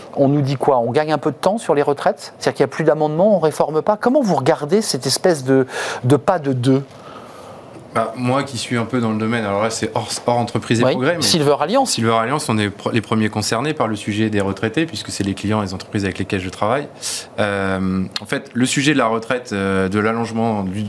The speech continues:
Speaker 2: de la durée du temps de travail est juste normal.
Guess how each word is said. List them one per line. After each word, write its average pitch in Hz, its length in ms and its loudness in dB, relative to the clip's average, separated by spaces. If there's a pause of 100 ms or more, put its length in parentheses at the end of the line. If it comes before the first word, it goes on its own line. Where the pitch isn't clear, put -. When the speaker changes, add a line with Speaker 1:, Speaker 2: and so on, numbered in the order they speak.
(100)
Speaker 2:
de 110 80 2
la 104 80 2
durée 107 240 0
du 101 120 -6
temps 104 120 -2
de 101 60 -6
travail 117 340 0 (640)
est 107 60 2
juste 110 280 0 (180)
normal. 117 500 2